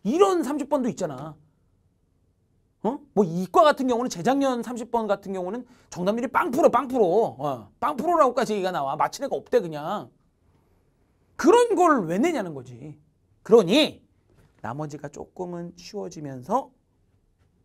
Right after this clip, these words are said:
아, 그러니까, 그러니까 킬러가 조금 쉬워지면서 나머지 문항들이 조금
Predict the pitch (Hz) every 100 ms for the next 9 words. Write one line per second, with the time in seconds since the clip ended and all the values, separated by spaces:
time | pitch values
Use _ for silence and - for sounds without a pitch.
0 | _ 127 120 117 - - 277 269 240 214
1 | - - 220 202 233 214 180 143 147 285
2 | - _ _ _ 123 139 160 147 143 135
3 | 127 127 131 - - 262